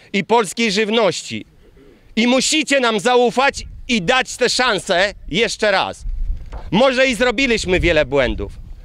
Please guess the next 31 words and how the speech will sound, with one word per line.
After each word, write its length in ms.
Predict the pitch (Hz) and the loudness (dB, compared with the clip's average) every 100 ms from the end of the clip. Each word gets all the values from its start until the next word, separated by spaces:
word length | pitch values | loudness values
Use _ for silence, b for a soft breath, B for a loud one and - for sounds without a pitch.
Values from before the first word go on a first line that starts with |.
| b b | b b
dziś 380 | 135 262 254 - | -2 0 0 0
ja, 380 | 226 233 233 226 | 2 2 2 0
słysząc 600 | - - 240 - 226 202 | -4 0 0 2 -2 0
na 300 | 208 214 214 160 | 0 2 2 2
rynkach, 540 | 190 220 185 170 135 | 2 4 2 2 2
bo 140 | 151 | 2
cho-, 280 | 180 220 196 160 | 2 0 0 -2
pracuję 480 | 196 196 226 226 202 | -2 0 0 0 0
bardzo 380 | 196 196 175 202 | 2 0 0 2
mocno 440 | 202 165 156 160 | 2 0 0 4
od 180 | 175 170 | 4 2
rana 260 | 214 196 | 0 0
do 120 | 190 180 | 0 0
wieczora, 420 | 185 196 156 143 | 0 2 2 2
jeżdżę 320 | 165 170 190 | 2 0 -2
pod 200 | 196 165 | -2 -2
zakłady. 560 | 180 180 185 135 98 - B B B 170 | -4 -2 -2 -2 -6 -14 B B B 0
Ludzie 280 | 285 240 | 2 2
nam 140 | 262 240 | 0 0
wypominają 640 | 233 247 240 240 240 226 | 0 0 0 2 2 0
wiele 340 | 196 220 180 135 | 0 0 0 0
rzeczy. 420 | 135 101 - - _ b b b | 0 -2 -6 -12 _ b b b
Wiem, 460 | 269 339 240 131 110 - - | 0 2 2 0 -4 -10 -2
jak 180 | 196 220 | 0 0
się 140 | 262 | -2
coś 200 | 254 254 | -2 0
robi, 340 | 262 247 214 240 | 2 2 2 0
robi 240 | 233 226 | 0 0
się 140 | 233 | -2
dużo 300 | 190 196 156 | 0 0 0
błędów. 440 | 127 131 98 85 | 0 0 0 -6